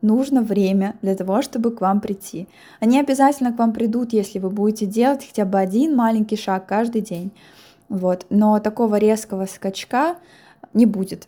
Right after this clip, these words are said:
Всё, все те истории, которые рассказываются про то, что сегодня я был бомжом, а завтра я мультимиллионер, это всё истории про накопленный потенциал. То есть человек до этого много чего пробовал, знал, умел,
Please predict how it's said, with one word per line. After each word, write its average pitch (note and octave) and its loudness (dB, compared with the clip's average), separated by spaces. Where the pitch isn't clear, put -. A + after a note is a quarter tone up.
Всё, B3 -2
все - -2
те C#4 0
истории, A#3 4
которые G3 -2
рассказываются G#3 0
про F#3+ -2
то, G3 2
что F#3+ -2
сегодня G#3+ 4
я G3+ 2
был G#3 4
бомжом, G#3 2
а F#3+ 0
завтра G3 0
я G3 2
мультимиллионер, F#3+ -2
это A3+ 2
всё A3+ 4
истории C#4 4
про A3+ 0
накопленный A3+ 2
потенциал. G3 -4
То F#3+ -4
есть F#3+ -6
человек A3 2
до A3 6
этого A3 2
много G#3 0
чего F#3+ -4
пробовал, C#4 0
знал, A3+ 2
умел, A#3 2